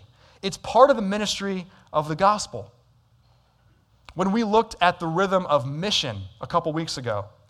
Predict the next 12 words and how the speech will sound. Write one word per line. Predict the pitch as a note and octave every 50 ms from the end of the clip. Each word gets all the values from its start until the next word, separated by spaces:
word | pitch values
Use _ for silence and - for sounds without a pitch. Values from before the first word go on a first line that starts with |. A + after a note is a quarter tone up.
| _ _ - _ - - -
we | D3+ G3 A3
saw | G3+ - - - G#3+ G#3+ G#3+ G#3
how | G3 G#3 F#3+ F3+ E3 D#3 - - -
the | - E3+
ministry | E3+ F3 G3+ A#3 B3+ A#3+ - - B3+ A#3
of | G#3+ G3 E3+
the | F3
gospel | D#3 E3 E3+ F3+ G3+ G3+ G3+ - - E3+ D#3 -
always | - F3 G#3 A#3 B3 C4 C4 G3+ F3
involves | G#3 F#3 D#3+ F#3+ F#3 F#3 F3+ D3+ C3+ A#2+ A2+ -
both | G#3 A3 A3+ G3 D#3+ E3+ F3+ - - - - - - _ _ -
words | D3 D3+ E3 F#3+ F#3 F#3+ G3+ A3 A#3+ G3+ F#3 - -